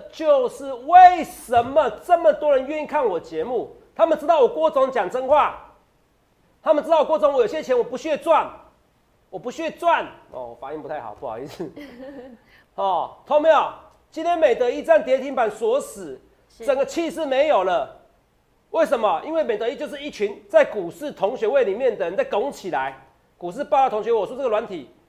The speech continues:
Speaker 1: 哦，软体用意是好的，可是里面的人我认为不好，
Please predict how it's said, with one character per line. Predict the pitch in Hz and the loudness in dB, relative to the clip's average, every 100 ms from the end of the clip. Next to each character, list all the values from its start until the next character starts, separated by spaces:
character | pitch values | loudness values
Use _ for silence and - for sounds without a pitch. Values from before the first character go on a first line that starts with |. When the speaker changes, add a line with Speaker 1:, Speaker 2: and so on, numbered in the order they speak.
| - | -10
Speaker 1:
哦， | 147 143 | -8 -4
软 | 165 | -4
体 | 196 170 208 | -4 -12 -10
用 | 233 196 | -6 -4
意 | 196 | -6
是 | 185 | -10
好 | 143 87 | -14 -16
的， | 67 - | -18 -18
可 | - | -16
是 | 240 | -14
里 | 180 | -10
面 | 185 208 | -6 -4
的 | 156 | -6
人 | 135 127 | -10 -10
我 | 143 | -10
认 | 196 | -8
为 | 156 | -10
不 | 156 | -12
好， | - - | -20 -20